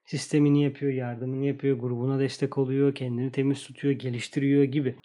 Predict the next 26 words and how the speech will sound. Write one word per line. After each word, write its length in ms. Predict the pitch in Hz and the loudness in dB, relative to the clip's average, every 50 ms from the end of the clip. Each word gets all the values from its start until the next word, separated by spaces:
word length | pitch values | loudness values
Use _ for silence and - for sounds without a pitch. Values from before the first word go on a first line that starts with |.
| _ _ - | _ _ -2
O 60 | 160 | 2
anlamda 420 | 170 185 196 202 190 175 156 139 | 4 4 6 6 6 6 4 4
bu 140 | 147 165 165 | 2 2 2
ayrım 280 | 156 156 156 156 170 165 | 4 4 4 4 4 4
önemli 360 | 156 156 156 160 208 226 202 | 4 4 4 2 2 0 0
çünkü 480 | - 190 175 147 - 175 175 160 - - | 0 -2 -2 0 2 0 0 0 0 2
hiyerarşinin 680 | 143 143 139 139 139 143 135 123 - 180 208 220 214 160 | 4 4 6 6 4 4 2 2 2 4 4 4 4 4
dağıtımındaki 720 | 160 160 160 156 - 156 160 160 160 156 160 151 - 202 | 4 4 4 4 2 2 4 4 4 4 2 2 4 4
inisiyasyonun 680 | 196 175 143 - - 156 139 143 - 160 165 190 208 | 4 4 4 4 2 0 0 0 0 2 2 4 2
içinde 520 | 190 196 - - 131 127 127 131 127 131 135 | 2 0 -2 -4 -4 -2 -2 -4 -2 -2 0
inisiyasyona 800 | 135 131 139 135 - - 147 147 143 147 - - 151 151 160 180 | 0 2 0 0 0 0 0 0 0 -2 -2 0 2 2 4 4
gelen 340 | 170 147 147 135 127 120 127 | 6 6 4 4 4 2 2
inisiyatör, 880 | 147 143 151 139 - - - 147 143 139 - 160 185 202 - - - _ _ _ _ - | 4 4 4 4 2 2 2 2 2 2 2 0 -2 -2 -2 -10 -20 _ _ _ _ -10
yani 300 | 123 117 117 117 117 120 | -8 -6 -6 -6 -4 -4
daha 200 | 123 135 160 165 | -2 0 2 2
yüksek 420 | 156 139 - - - 190 196 185 | 2 0 0 0 2 2 4 6
olan 280 | 165 143 127 123 120 - | 6 4 4 2 -2 -4
kişi 460 | - - 120 - - 202 226 220 - - | -4 -6 -4 -2 0 -2 -2 -2 -4 -8
üçüncü 340 | 143 - - 170 160 151 | -6 -2 0 0 2 2
inisiyasyonda 600 | 165 151 135 - - 131 127 - - 143 151 180 | 2 2 2 0 -2 -4 -4 -4 -4 -4 -4 -4
farklı. 380 | 180 - - 127 117 - - 131 | -4 -6 -8 -8 -8 -6 -4 -4
Üçüncü 360 | 123 123 - 147 143 127 131 | -4 -2 0 0 0 0 0
inisiyasyonda 680 | 135 127 120 - - 127 120 - - 123 117 117 117 | -2 -2 -4 -4 -6 -6 -6 -6 -6 -6 -6 -6 -4
Dünya 300 | 120 135 143 151 156 160 | 0 2 4 4 6 6
Rabbi 320 | 156 156 147 - - 180 156 | 4 4 2 0 -2 -4 -2
geliyor. 360 | 160 165 165 180 185 196 | -2 -2 -2 -2 -2 -4